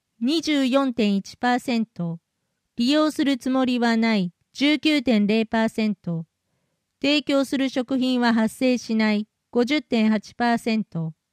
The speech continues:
無回答、一点八パーセント。フードドライブの利用状況について聞いたところ、提供する食品は発生しない、五十点八パーセントが最も高く、次いで、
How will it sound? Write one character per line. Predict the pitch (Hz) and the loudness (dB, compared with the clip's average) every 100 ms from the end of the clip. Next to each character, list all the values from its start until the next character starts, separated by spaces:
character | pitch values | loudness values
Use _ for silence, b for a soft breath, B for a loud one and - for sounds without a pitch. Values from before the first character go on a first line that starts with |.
| _ _ _ _ _ | _ _ _ _ _
無 | 226 240 | -6 0
回 | 302 294 | 2 2
答、 | - 202 185 180 - _ | 0 -2 0 -2 -8 _
一 | 277 - | -6 -6
点 | - 247 214 | -2 0 2
八 | 196 - | 0 -4
パ | - 240 | 0 0
ー | 233 | 2
セ | 233 214 | 0 -2
ン | |
ト。 | - 165 151 - _ _ _ _ _ _ _ _ _ _ | -4 -8 -8 -10 _ _ _ _ _ _ _ _ _ _
フ | 302 330 | -2 0
ー | |
ド | 330 | 0
ド | 320 311 | 2 4
ラ | 320 | 4
イ | 311 | 4
ブ | |
の | 247 233 | 2 0
利 | 220 254 | 2 2
用 | 285 | 2
状 | 269 294 | 2 0
況 | 285 277 233 | 2 0 2
に | 214 | 0
つ | - | -2
い | 233 | -4
て | 196 | -4
聞 | - 233 | -4 -4
い | 220 | -2
た | 214 | -4
と | 208 | -4
こ | - 196 | -4 -2
ろ、 | 196 196 _ _ _ _ _ | -2 -4 _ _ _ _ _
提 | 277 302 | 0 2
供 | - 285 | 2 -2
す | 277 | 0
る | 269 277 | -2 -2
食 | 262 277 | -2 -2
品 | 233 269 247 | -2 0 0
は | 233 | 0
発 | 233 - | -2 -2
生 | 277 262 | -2 -2
し | - 240 | -2 -2
な | 233 226 | 0 0
い、 | 226 - _ | -2 -8 _
五 | - 220 | -2 -2
十 | 294 | -2
点 | 277 226 214 | -4 -2 0
八 | 202 - - | -2 -4 -6
パ | 240 | -2
ー | 233 | -2
セ | - 226 | -2 -4
ン | |
ト | 202 - 160 - _ - | -4 -6 -8 -10 _ -4
が | 254 254 | -2 0
最 | 226 233 - 302 | 0 0 0 -2
も | 277 | 0
高 | 254 226 208 | -2 -2 -4
く、 | - 180 - _ _ | -2 -4 -6 _ _
次 | 269 285 | 0 2
い | 254 | 2
で、 | 254 | 0